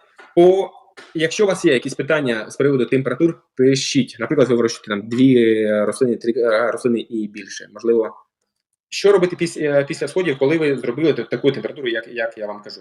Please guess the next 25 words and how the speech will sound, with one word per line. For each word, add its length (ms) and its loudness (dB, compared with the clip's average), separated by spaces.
То 120 0
треба 300 0
зробити, 540 2
м, 720 -2
пролив 560 0
рослин. 460 -4
А, 260 0
хто 180 -2
як 160 4
вирощує? 280 2
Хто 100 -8
вирощує 320 0
на, 340 4
на, 140 -2
на 160 -4
хімії, 480 -6
то 420 2
зробити 380 -4
пролив 380 -4
пре-, 360 0
превікуром. 520 0
А, 480 -4
п'ятнадцять 420 0
на 100 -2
десять 440 -2